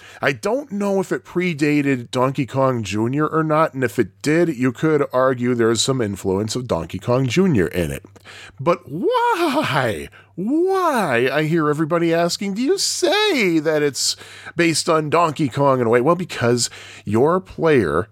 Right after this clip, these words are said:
the character you control, is a mother kangaroo. And your job as the mama kangaroo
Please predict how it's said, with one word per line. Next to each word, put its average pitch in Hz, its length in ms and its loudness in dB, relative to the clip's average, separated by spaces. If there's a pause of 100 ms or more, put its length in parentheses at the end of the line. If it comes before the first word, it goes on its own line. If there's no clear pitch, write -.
the - 140 -6
character 190 480 0
you 156 160 2
control, 131 560 2
is 135 160 0
a 139 180 4 (200)
mother 117 520 2
kangaroo. 104 1120 -4 (460)
And 82 200 -4
your 120 240 -2
job 151 440 0
as 123 240 2
the 101 100 -2
mama 143 360 2
kangaroo 123 800 2